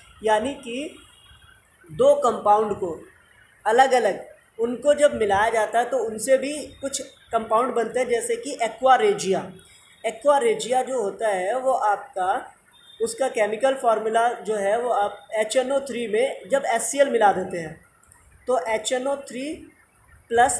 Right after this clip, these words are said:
एच सी एल, आपको पता है दोनों acid हैं, इन दोनों को मिलाने से एक strong acid तैयार होता है जो कि आपका gold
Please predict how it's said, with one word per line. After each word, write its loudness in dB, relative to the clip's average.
एच -4
सी -4
एल, 2
आपको 0
पता 2
है 2
दोनों 0
acid 2
हैं, -4
इन -10
दोनों 2
को 2
मिलाने 0
से -2
एक -4
strong 0
acid 0
तैयार 2
होता 0
है 2
जो 0
कि -8
आपका 2
gold 6